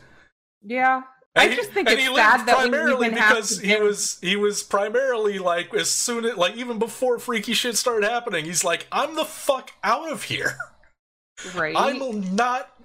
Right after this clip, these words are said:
Speaker 2: dealing with this shit. I'm gone."
Speaker 1: Like,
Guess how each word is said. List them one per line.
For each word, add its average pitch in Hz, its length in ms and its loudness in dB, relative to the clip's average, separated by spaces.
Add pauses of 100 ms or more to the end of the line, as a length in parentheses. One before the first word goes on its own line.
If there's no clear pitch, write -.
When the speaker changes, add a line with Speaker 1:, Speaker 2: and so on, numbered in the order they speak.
(440)
Speaker 2:
dealing 285 460 0
with - 160 -6
this - 220 0
shit. 175 500 -2
I'm 233 380 -4
gone." 147 720 -2 (560)
Speaker 1:
Like, 247 240 0